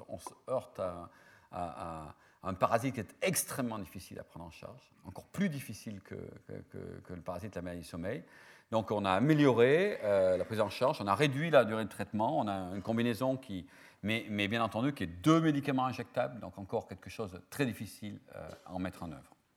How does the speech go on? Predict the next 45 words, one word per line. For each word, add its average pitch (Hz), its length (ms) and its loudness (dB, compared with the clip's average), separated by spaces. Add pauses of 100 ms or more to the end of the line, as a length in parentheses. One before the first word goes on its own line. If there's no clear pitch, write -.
(1080)
Euh, 120 320 4
au 139 80 2
niveau 196 280 6
de 139 120 4
l'Inde, 170 380 6
alors 107 200 0
parce - 200 -6
que, 123 80 -4
euh, 95 800 -4
on 98 140 -6
est 104 100 -6
toujours 202 240 2
sur 135 120 -2
la 113 100 2
leishmaniose 101 400 -6
viscérale, 120 560 -6 (540)
on 117 100 2
aurait 131 140 6
pu 196 120 2
penser 160 460 2
que 107 340 -4
les 104 120 -4
progrès 127 460 0
f-, 117 360 -8
faits 127 340 -4
dans 95 240 -4
un 127 200 0
continent 113 600 -4 (280)
puissent 113 160 -8
être 123 200 -2
utiles 131 460 -4
dans 92 160 -2
l'autre. 135 400 4 (460)
Malheureusement, 117 640 4
on 110 100 -2
a 101 60 -4
affaire 113 260 -4
à 98 60 0
des 95 80 -6
parasites 104 380 -4
qui - 120 -18
sont 92 380 -6
assez, 95 520 -8 (100)
euh, 95 220 -14
sophistiqués, - 800 -8